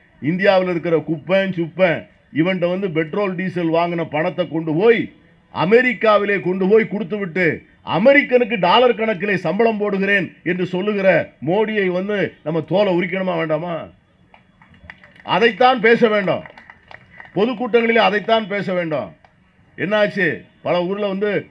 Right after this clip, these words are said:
ஊரக வேலைவாய்ப்பு திட்டங்களே நடக்கல, பலருக்கு வந்து சம்பளமே வரல,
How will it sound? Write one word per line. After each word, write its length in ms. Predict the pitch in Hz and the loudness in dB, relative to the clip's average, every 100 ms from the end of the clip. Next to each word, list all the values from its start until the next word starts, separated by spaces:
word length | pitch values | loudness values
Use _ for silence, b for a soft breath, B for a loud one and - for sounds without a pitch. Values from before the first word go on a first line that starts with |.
| 135 | -6
ஊரக 260 | 196 190 185 | -2 0 2
வேலைவாய்ப்பு 460 | 190 190 185 156 | 2 2 0 0
திட்டங்களே 420 | 160 156 180 190 | -6 -6 -4 -4
நடக்கல, 460 | 170 160 151 151 110 - _ _ _ _ _ - | -4 -4 -4 -6 -6 -10 _ _ _ _ _ -4
பலருக்கு 400 | 160 196 190 175 | 0 0 -2 -2
வந்து 220 | 185 202 | -4 -4
சம்பளமே 520 | 180 160 196 190 202 190 | -2 0 2 2 2 0
வரல, 440 | 165 175 151 104 | -2 0 -2 -4